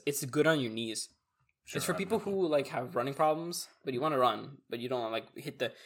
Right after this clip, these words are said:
Speaker 1: like, um, there's certain treadmills even they design so that the, the impact is softer because of the
Speaker 2: Yeah.
Speaker 1: rubber or something.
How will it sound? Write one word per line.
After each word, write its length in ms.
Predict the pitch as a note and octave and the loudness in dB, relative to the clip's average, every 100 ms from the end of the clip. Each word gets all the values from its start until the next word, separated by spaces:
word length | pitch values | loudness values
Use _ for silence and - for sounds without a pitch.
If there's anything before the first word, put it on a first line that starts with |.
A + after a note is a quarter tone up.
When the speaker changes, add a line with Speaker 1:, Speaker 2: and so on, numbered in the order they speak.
| - - - | -20 -16 -4
Speaker 1:
like, 240 | B2 A#2+ | -4 -2
um, 200 | A2 G2+ | -2 -2
there's 140 | C3+ E3 | -4 0
certain 180 | B3+ G#3 | 0 2
treadmills 360 | D#3+ E3+ D3 | 0 0 -2
even 160 | C3 C3 | -2 -2
they 100 | B2 | -4
design 540 | B2 - A2+ B2 B2+ | -6 -6 -4 -4 -4
so 140 | B2+ A2+ | -6 -4
that 280 | G#2+ F#2 | -4 -2
the, 440 | - A#2+ G#2 G#2 - | 0 2 2 -2 -8
the 180 | - - | -8 -4
impact 520 | D#3 D3+ D#3 D3 - C3+ | -4 0 2 2 0 -6
is 160 | C3+ | -4
softer 680 | - A2+ A2+ - E3 D#3+ E3 - _ _ _ | 0 0 -2 -2 -2 -2 -4 -12 _ _ _
because 220 | - C#3 | -12 -6
of 60 | B2+ | 0
the 60 | A2+ | 2
Speaker 2:
Yeah. 60 | |
Speaker 1:
rubber 440 | G#2 A#2+ B2+ B2 B2 | 2 2 0 0 -2
or 40 | |
something. 340 | B2 B2 B2 | -4 -8 -12